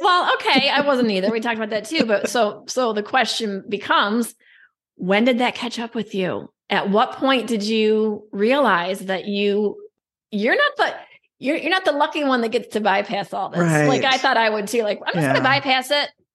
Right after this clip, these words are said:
Speaker 1: I know people haven't done it before. I'm gonna do it. I'm gonna figure it out." You were the same way. When
Speaker 2: Oh,
Speaker 1: did
Speaker 2: yeah.
Speaker 1: it catch up with you?
Speaker 2: Yeah. Um, well, I was concerned. It was about six months in, and I was kinda concerned, like, "I'm not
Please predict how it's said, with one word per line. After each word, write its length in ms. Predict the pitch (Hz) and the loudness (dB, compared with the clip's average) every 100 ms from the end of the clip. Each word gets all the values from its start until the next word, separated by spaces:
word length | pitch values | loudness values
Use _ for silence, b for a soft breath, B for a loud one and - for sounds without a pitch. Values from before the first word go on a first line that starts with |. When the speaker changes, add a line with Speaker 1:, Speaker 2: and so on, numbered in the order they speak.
| - | -2
Speaker 1:
I 80 | 311 | 0
know 120 | 339 | 2
people 200 | 330 294 | 2 2
haven't 200 | 269 226 | 0 0
done 120 | 214 | -2
it 60 | 202 | -2
before. 240 | 202 220 | -6 -6
I'm 80 | 233 | -4
gonna 140 | 269 202 | -4 -4
do 100 | 180 | -6
it. 40 | |
I'm 140 | 196 240 | -8 -10
gonna 100 | 226 | -10
figure 200 | 202 170 | -8 -6
it 40 | |
out." 200 | 123 - - _ _ _ _ _ - | -8 -10 -14 _ _ _ _ _ -2
You 180 | 226 285 | 0 0
were 100 | 294 | 0
the 80 | 294 | -2
same 360 | 294 269 262 | 0 0 0
way. 360 | 170 113 190 208 | -2 -4 -8 -8
When 260 | 226 190 135 | -2 0 2
Speaker 2:
Oh, 40 | |
Speaker 1:
did 100 | - | 2
Speaker 2:
yeah. 120 | - | 2
Speaker 1:
it 40 | 117 | 0
catch 220 | 269 247 | -4 -2
up 180 | 269 - | -2 -4
with 180 | 196 | -8
you? 360 | 175 87 - - _ _ _ _ _ - | -10 -16 -18 -20 _ _ _ _ _ -2
Speaker 2:
Yeah. 420 | 151 147 147 143 | 2 4 2 0
Um, 460 | 190 185 185 175 - _ | 2 4 4 0 -6 _
well, 160 | 233 233 | 0 2
I 160 | 247 | 4
was 160 | 349 370 | 2 0
concerned. 680 | 302 247 - 208 196 196 | -2 -2 -2 0 2 2
It 60 | 190 | 2
was 100 | 185 | 0
about 220 | 220 247 | -2 -4
six 280 | - 269 262 | -4 -8 -2
months 260 | 214 175 185 | -2 -2 -2
in, 300 | 190 190 175 | 0 0 2
and 100 | 170 | 2
I 60 | |
was 140 | 170 160 | 2 -2
kinda 200 | 185 196 | -4 -4
concerned, 480 | 185 160 170 165 160 | -2 -4 -2 0 0
like, 140 | 156 - | -2 -2
"I'm 260 | 180 262 294 | -2 0 0
not 500 | 220 190 190 - | 2 2 2 -2